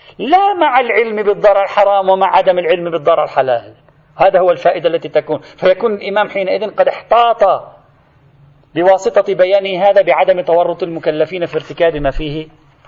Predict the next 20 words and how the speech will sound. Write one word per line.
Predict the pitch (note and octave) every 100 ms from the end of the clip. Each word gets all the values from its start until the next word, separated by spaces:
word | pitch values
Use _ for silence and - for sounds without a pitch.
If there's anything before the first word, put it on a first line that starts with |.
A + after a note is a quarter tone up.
| _
الضرر | C3+ C3 D3+ D3 C3+ - -
في | -
مثل | C#3+ D3 C3+
هذه | B2+ A#2+
الحال. | A2 A#2 B2
وعليه، | D#3+ F#3+ E3+ - - _ _ _ -
بناء | D3 E3 F#3 F3
على | F3 F3
حجية | F3+ D3+ F3+
خبر | - E3+ E3+
الثقة، | D#3+ E3+ - E3 D#3 - _ _ -
الأصح | D#3 D3+ D#3+ F#3 - - D3+
أن | D#3+
نقول | D#3+ E3+ E3 D#3+ D3 _ _ -
إن | E3 D#3 C#3 B2+ A2 - _ -
أكل | F#3 - D3+
الطين | D3 E3+ D3+ A#2+
بعنوانه | C#3+ G3 G#3 G3+ G3+ G3+ G#3
حرام | - G3 G3+ G#3 G#3 G3+ G3+ _ _ _
مطلقا. | F3 E3+ - C#3+